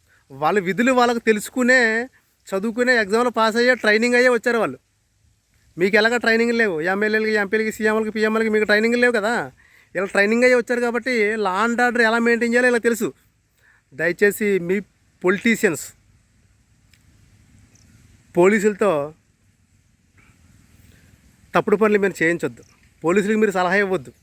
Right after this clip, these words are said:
మీకు, మీ సలహా తీసుకునే అంత దిగజారిపోలేదు లా and ఆర్డర్. దయచేసి పోలీసు వాళ్ళ పని పోలీసు వాళ్ళని చేసుకొనివ్వాలని ఈ మీడియా ద్వారా చంద్రబాబు నాయుడుకి, ఆ, రెడ్ బుక్ రైటర్ మన లోకేష్ బాబుకి,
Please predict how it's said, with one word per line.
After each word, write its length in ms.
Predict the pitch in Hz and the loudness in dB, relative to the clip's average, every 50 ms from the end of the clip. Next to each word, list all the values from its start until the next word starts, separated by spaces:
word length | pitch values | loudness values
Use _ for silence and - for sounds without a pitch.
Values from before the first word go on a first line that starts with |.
| _ _ _ _ _ _ _ _ 151 | _ _ _ _ _ _ _ _ -6
మీకు, 280 | 170 190 170 - - | -6 -6 -6 -4 -2
మీ 120 | 175 196 185 | -2 0 0
సలహా 260 | 190 180 180 185 208 | 2 2 2 2 0
తీసుకునే 460 | 196 208 202 - - 208 202 202 202 | -2 -4 -6 -8 -6 -4 -2 -2 -2
అంత 200 | 202 190 190 202 | -2 -2 -4 -6
దిగజారిపోలేదు 640 | 170 156 170 165 185 214 220 202 214 226 208 185 151 | -6 -6 -4 -2 0 0 0 0 0 -2 -2 -2 -2
లా 200 | 151 156 160 180 | 0 0 0 0
and 100 | 190 196 | 0 0
ఆర్డర్. 220 | 190 156 139 - - _ _ _ _ _ _ _ _ _ _ _ _ _ _ _ _ _ _ _ - | 0 -2 -4 -6 -14 _ _ _ _ _ _ _ _ _ _ _ _ _ _ _ _ _ _ _ -6
దయచేసి 640 | 165 170 160 202 202 - - 196 170 151 147 151 - _ _ _ _ _ _ 165 | -4 0 0 0 0 0 -2 -2 -2 -2 -4 -8 -12 _ _ _ _ _ _ -2
పోలీసు 320 | 175 180 214 196 - 208 | 0 0 0 0 0 -2
వాళ్ళ 120 | 208 202 | -2 0
పని 200 | - 196 190 202 | 0 -2 -2 -2
పోలీసు 360 | - - 170 170 185 185 - 202 | -2 -2 -2 0 0 0 0 0
వాళ్ళని 240 | 208 196 - - | -2 -2 -2 -2
చేసుకొనివ్వాలని 880 | 175 170 - - 185 180 175 180 175 180 180 180 170 147 139 135 135 - _ _ _ _ _ _ _ _ - | -2 -2 -2 -2 -2 -2 0 0 0 0 0 -2 -2 -4 -4 -6 -10 -14 _ _ _ _ _ _ _ _ -2
ఈ 140 | 165 185 185 | 0 0 2
మీడియా 320 | 175 175 185 180 196 190 | 4 2 4 4 2 2
ద్వారా 240 | 185 196 190 180 160 | 2 0 0 0 -2
చంద్రబాబు 380 | - - 147 147 160 165 170 | -2 -2 -4 -4 -4 -4 -4
నాయుడుకి, 500 | 170 170 170 170 165 - 170 170 175 180 - _ _ _ _ _ _ _ _ _ _ _ _ _ _ _ _ - | -4 -4 -4 -6 -6 -8 -10 -12 -12 -14 -18 _ _ _ _ _ _ _ _ _ _ _ _ _ _ _ _ -14
ఆ, 160 | 143 139 135 | -10 -8 -4
రెడ్ 260 | 139 151 156 156 160 | 0 0 0 0 0
బుక్ 240 | 165 170 175 - - 165 160 | -2 -4 -4 -4 -4 -2 2
రైటర్ 320 | 160 165 160 - 165 165 156 151 147 139 135 131 127 123 123 123 123 | 2 2 0 0 -4 -6 -4 -4 -4 -4 -6 -6 -8 -8 -10 -12 -12
మన 280 | 139 143 143 143 139 139 | -10 -10 -8 -8 -8 -6
లోకేష్ 380 | 139 147 156 151 - 190 156 156 | -2 -2 0 2 0 0 0 0
బాబుకి, 480 | 170 180 170 160 - 175 175 170 170 | 0 -2 -2 -2 -4 -6 -6 -6 -6